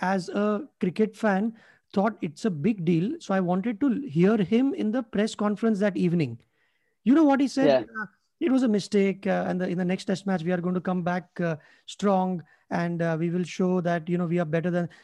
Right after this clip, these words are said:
Speaker 1: and I was wondering, what is he talking about? Does he even know the magnitude of his quote unquote crime in the sport? Not crime as
Speaker 2: Yeah.
Speaker 1: in that sense. And he was obviously sacked, uh, thereafter.
Speaker 2: No ethics, right? And you planned this.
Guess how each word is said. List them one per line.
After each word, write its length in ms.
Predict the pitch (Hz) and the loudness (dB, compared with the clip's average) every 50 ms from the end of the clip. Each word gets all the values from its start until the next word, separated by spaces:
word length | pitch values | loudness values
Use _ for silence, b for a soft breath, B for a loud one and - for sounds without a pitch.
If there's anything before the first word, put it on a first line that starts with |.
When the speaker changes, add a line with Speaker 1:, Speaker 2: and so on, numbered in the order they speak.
| b b | b b
Speaker 1:
and 140 | 202 208 208 | -4 -2 0
I 40 | 233 | 0
was 120 | 262 226 | 0 0
wondering, 280 | 240 262 254 294 254 185 | 0 0 0 0 0 0
what 180 | 151 165 160 | -2 -2 -2
is 80 | 240 247 | -2 -2
he 100 | 294 269 | -2 -2
talking 340 | - - 190 - - 262 254 | -2 -4 -4 -2 -2 -2 -2
about? 220 | 262 240 233 202 | 0 -2 -2 0
Does 100 | 180 180 | 0 0
he 80 | 196 240 | 0 0
even 380 | 240 247 247 277 254 233 196 190 | 0 -2 0 0 0 2 2 2
know 220 | 196 233 262 277 | 4 2 2 0
the 240 | 233 196 208 240 240 | 0 -2 -2 0 0
magnitude 640 | 214 185 170 165 160 147 175 208 226 190 254 269 254 | 0 -2 -2 -2 -2 -2 -2 -2 -2 0 0 0 0
of 220 | 359 339 220 202 - | 0 -2 -2 -2 -2
his 240 | - 233 226 175 - _ _ - - | -4 -4 -4 -4 -8 _ _ -8 -2
quote 220 | - 214 214 196 226 | 2 2 2 2 0
unquote 360 | 220 208 - 220 208 214 - - | -2 0 0 0 0 -2 -2 0
crime 380 | 190 185 190 220 233 226 208 220 | 2 4 4 4 2 2 2 0
in 100 | 202 202 | 0 0
the 80 | 190 | 0
sport? 360 | 185 - - 226 208 175 147 156 | 0 -2 2 2 2 4 2 2
Not 280 | 170 175 170 151 - | 0 0 -2 -2 -6
crime 280 | - 170 165 170 175 165 | -4 -2 -2 -2 -2 -2
as 180 | 160 151 - _ b b b | -4 -6 -6 _ b b b
Speaker 2:
Yeah. 180 | b 147 160 196 | b -2 -2 0
Speaker 1:
in 80 | 160 160 | 0 0
that 180 | 165 175 170 | -4 -4 -8
sense. 320 | - - 226 202 233 240 - b b b b b b b | -4 -2 -2 0 0 -2 -4 b b b b b b b
And 140 | - 190 190 | -2 0 2
he 60 | 180 214 | 4 4
was 120 | 226 208 | 4 4
obviously 380 | 202 190 190 233 208 - 240 208 | 2 2 2 0 0 0 -2 -2
sacked, 380 | - - 226 220 214 - - - _ _ _ _ - | 0 2 0 0 0 -4 -20 -20 _ _ _ _ -4
uh, 160 | 185 175 170 | -2 -2 0
thereafter. 600 | 160 156 175 175 180 175 151 - - 170 170 196 - b b b _ _ - | 0 2 2 2 2 2 0 -2 -4 -4 -4 -4 -8 b b b _ _ 0
Speaker 2:
No 220 | - 226 320 339 330 | 4 6 8 8 8
ethics, 380 | 277 240 - 294 247 - - 180 | 8 8 6 6 4 4 6 6
right? 260 | 160 160 185 185 - _ _ - | 6 6 6 2 -2 _ _ 6
And 180 | 240 285 302 | 8 8 8
you 240 | 262 233 320 330 - - | 8 8 8 6 6 4
planned 680 | 247 220 196 185 180 190 214 240 254 262 247 220 190 - - | 2 4 4 4 4 4 4 4 4 4 4 4 2 0 -2
this. 320 | - 143 139 123 - - | 0 0 0 0 -2 -8